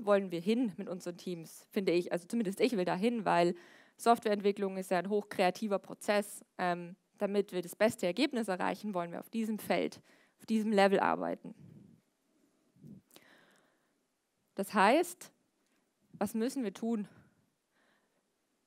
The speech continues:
Wir müssen eigentlich unsere Teams dabei unterstützen, von in, durch diese Social Fields sich hindurch zu entwickeln, zu diesem vierten Social Field.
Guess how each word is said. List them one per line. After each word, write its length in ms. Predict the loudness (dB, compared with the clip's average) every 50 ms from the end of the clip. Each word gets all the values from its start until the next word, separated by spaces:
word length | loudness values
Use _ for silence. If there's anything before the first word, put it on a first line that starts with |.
| _ _ -2
Wir 80 | -2 0
müssen 260 | 0 0 0 0 0
eigentlich 320 | 2 2 2 2 2 0
unsere 500 | -2 -2 0 0 4 4 6 4 4 2 -2
Teams 360 | -2 0 2 2 2 2 4
dabei 240 | 4 6 6 6 6
unterstützen, 840 | 6 6 4 2 4 6 6 6 6 6 2 -4 -2 -2 -2 -2 -4 -8 -14 -20 _ _ -6
von 180 | 0 0 0 2
in, 280 | 0 -2 -2 -2 -4 _ 2
durch 200 | 2 2 2 2
diese 400 | 2 4 6 8 8 8 6 4 _ -16 -20 -6
Social 380 | 0 2 4 4 4 2 0
Fields 500 | -4 -2 0 2 4 6 6 4 2 -2
sich 140 | -6 -6 -4
hindurch 340 | -4 -4 -2 0 0 0 -2
zu 140 | -4 -4 -2
entwickeln, 460 | -2 -2 0 0 0 2 2 0 0
zu 120 | -2 -6 -6
diesem 380 | -6 -8 -8 -8 -12 -12 -14 -18 _ _ _ _ _ _ _
vierten 360 | -2 2 2 2 2 0 -6 -4
Social 360 | -2 -4 -4 -4 -8 -10 -12
Field. 400 | -10 -10 -8 -8 -8 -8 -10